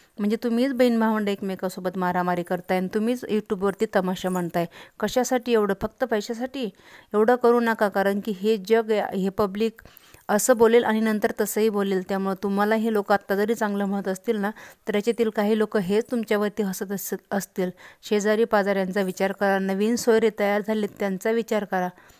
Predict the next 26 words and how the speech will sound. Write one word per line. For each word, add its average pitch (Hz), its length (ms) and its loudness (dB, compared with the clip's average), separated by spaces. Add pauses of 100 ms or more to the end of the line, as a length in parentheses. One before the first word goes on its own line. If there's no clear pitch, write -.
(200)
ते 240 80 2
काय 254 220 6
म्हणत 262 260 2
असतील 233 300 -4
तुमचा 208 200 -6 (100)
तमाशा 202 320 -4
पाहून. 185 300 -4 (920)
त्यामुळं 214 320 0 (480)
तुम्हाला 240 280 6
दोन 233 320 0
दिवस 240 260 0
एवढं 214 180 0
भांडण 208 400 -4
केलं 196 200 -2
तरीसुद्धा 214 400 -2
तुम्हाला 220 280 0
अजून 214 260 0
थोडासुद्धा 202 480 0
लोकांनी 202 420 -2
सांगून 190 340 -4
सांगूनसुद्धा, 202 680 -4
सुद्धा 202 360 -6
तुमच्या 214 260 -4
डोक्यामध्ये 190 400 -4
प्रकाश 196 480 -4
पडाना, 185 420 0